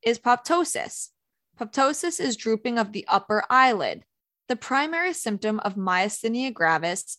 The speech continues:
is muscle weakness of the muscles which control eye movement, chewing, swallowing, and facial expressions. So weakness is usually more prominent in proximal muscle groups compared to distal.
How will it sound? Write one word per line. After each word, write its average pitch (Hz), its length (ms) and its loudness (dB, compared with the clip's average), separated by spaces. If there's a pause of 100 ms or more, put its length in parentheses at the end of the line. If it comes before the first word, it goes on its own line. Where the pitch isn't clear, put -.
is 233 160 2
muscle 254 500 2
weakness 226 460 -4
of 220 140 -2
the 320 80 -2
muscles 202 520 0
which 220 240 -2
control 214 600 0
eye 196 260 6
movement, 190 560 0 (480)
chewing, 202 560 0 (400)
swallowing, 180 760 4 (180)
and 247 180 0
facial 180 320 -4
expressions. - 840 -2 (580)
So 294 180 -2
weakness 320 480 -2
is 254 180 0
usually 254 440 0
more 220 360 4
prominent 202 600 -2
in 220 160 -4
proximal 226 640 0
muscle 196 340 -2
groups 202 360 -4
compared 208 520 0
to - 80 -10
distal. 214 580 -4